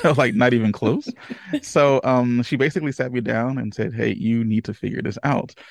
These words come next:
Speaker 1: So I was like, "Ah, okay." So I had to kinda put on my big boy pants <laughs> as fast as I could.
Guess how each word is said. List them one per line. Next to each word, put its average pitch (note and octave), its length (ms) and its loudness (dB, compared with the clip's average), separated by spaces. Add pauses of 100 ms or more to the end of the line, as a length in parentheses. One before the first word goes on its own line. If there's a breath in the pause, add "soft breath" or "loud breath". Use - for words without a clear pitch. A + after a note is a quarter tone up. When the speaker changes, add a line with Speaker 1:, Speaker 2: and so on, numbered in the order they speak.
(200 loud breath)
Speaker 1:
So A2+ 100 -4
I - 20 -2
was A2+ 80 -4
like, A#2 180 -4
"Ah, A2+ 300 0
okay." A2+ 240 0
So B2+ 100 0
I A#2+ 40 2
had B2 80 2
to A#2 60 0
kinda A2 200 0
put A#2+ 160 -2
on A2+ 80 0
my G#2+ 80 -2
big G#2+ 220 -4
boy G#2+ 180 -2
pants G#2+ 480 -2
<laughs> - 0 -
as - 160 -2
fast - 300 -6
as A#2 80 -2
I A2+ 80 2
could. C#3 360 4